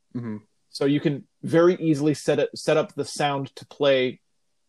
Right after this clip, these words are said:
Speaker 2: w-, in whatever way it needs to based on your actual setup. So
Speaker 1: Okay,
Speaker 2: whatever it's
Speaker 1: good.
Speaker 2: playing, if you have, if you're gonna be playing with stereo headphones, you can make that work.
Speaker 1: Okay, good.
Speaker 2: So yeah, yeah, there you go.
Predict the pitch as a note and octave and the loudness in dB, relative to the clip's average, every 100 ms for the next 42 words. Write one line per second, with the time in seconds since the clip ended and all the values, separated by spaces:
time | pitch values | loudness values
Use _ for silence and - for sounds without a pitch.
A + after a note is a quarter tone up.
0 | _ _ _ _ C#3+ D3 - D#3 D3+ C#3 | _ _ _ _ -6 -6 -4 0 2 2
1 | C#3+ D3 D3 C3+ C#3 B2+ C3+ B2+ C3+ C3 | 4 6 4 4 2 2 0 -2 -2 -2
2 | A#2 C3 B2 A#2 B2+ A#2 A#2+ A#2+ - A#2 | -4 -6 -6 -4 -2 -2 -4 -10 -6 -6
3 | G2+ _ - B2 A#2 C3 C3 A#2 - A#2+ | -6 _ -4 -2 2 2 2 -2 -2 -2
4 | A2+ _ - - B2 E3+ E3 D3+ C#3+ D#3 | -4 _ -20 -10 4 4 4 2 0 0
5 | - D3+ C#3+ D#3 C#3+ - C#3+ D3+ D3+ E3+ | 0 -2 0 -2 -4 -2 2 2 0 -4
6 | E3 C#3 C#3+ C3 B2 B2 F2+ G2 - - | -4 -2 -2 -4 -4 -4 -6 -6 -10 -18
7 | _ _ - - F#2+ - A#2+ F#2+ - _ | _ _ -10 -10 -12 -12 -8 -8 -12 _
8 | _ - - B1+ - _ _ _ A2+ - | _ -20 -14 -12 -12 _ _ _ -8 -8
9 | _ _ - _ _ G2+ E2+ | _ _ -20 _ _ -8 -8